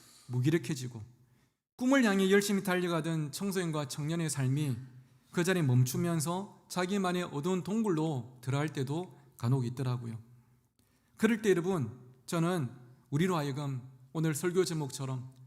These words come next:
Begin Again, 다시 시작하게 하는 힘은 바로 예수 그리스도의 부활의 복음인 줄 믿습니다. 예수께서 죽음을 이기셨다.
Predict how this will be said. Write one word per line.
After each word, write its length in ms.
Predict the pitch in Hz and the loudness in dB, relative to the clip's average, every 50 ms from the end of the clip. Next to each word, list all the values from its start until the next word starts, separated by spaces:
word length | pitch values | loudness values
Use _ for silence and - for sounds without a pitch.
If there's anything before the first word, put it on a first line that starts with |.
| - _ _ _ _ _ _ - | -20 _ _ _ _ _ _ -2
Begin 320 | 131 131 - - - - | 0 0 0 0 -2 -2
Again, 380 | 139 127 143 139 131 123 123 - - - - - - _ _ _ _ _ | -4 -4 -4 -2 -2 -4 -4 -6 -10 -14 -20 -20 -20 _ _ _ _ _
다시 500 | - 180 208 202 - 214 202 202 196 196 180 | -2 0 0 2 2 2 0 0 0 -4 -6
시작하게 600 | - - - 185 185 180 - - 196 202 180 190 | -6 -4 0 0 0 -2 -2 -2 -2 0 0 0
하는 180 | 175 175 170 165 | 0 0 -2 -2
힘은 420 | - - 170 151 156 185 196 156 - - - - - _ _ | -4 -4 -2 -2 0 -2 -2 -4 -8 -12 -20 -20 -20 _ _
바로 400 | - 120 123 147 165 175 - - - - - - - | -2 0 2 2 2 0 -2 -6 -14 -18 -14 -4 2
예수 360 | 127 131 131 127 131 170 175 | 6 6 6 6 4 2 2
그리스도의 640 | - 147 135 143 131 135 147 139 147 175 196 214 - - - - - - | 2 4 2 2 2 2 2 2 2 2 0 -2 -4 -10 -18 -20 -20 -12
부활의 420 | - - 127 131 143 147 160 156 - | 0 4 6 6 8 6 6 4 4
복음인 360 | 165 175 175 202 190 175 139 | 4 4 4 6 6 4 4
줄 100 | 135 120 | 4 4
믿습니다. 500 | 110 107 107 - 131 123 113 107 98 90 - - - - - - - - - - - - - 135 | 4 4 4 4 6 6 6 4 2 -2 -6 -10 -16 -20 -20 -20 -20 -20 -20 -20 -20 -4 2 4
예수께서 800 | 139 135 135 170 - - 180 165 170 180 170 170 170 165 160 - | 6 6 6 4 4 4 4 4 4 4 2 2 0 -2 -4 -8
죽음을 440 | - - 220 220 226 208 185 - - | -6 -4 0 2 2 2 2 2 0
이기셨다. 440 | 127 120 - - 120 117 - - | -2 -4 -2 -4 -6 -8 -8 -10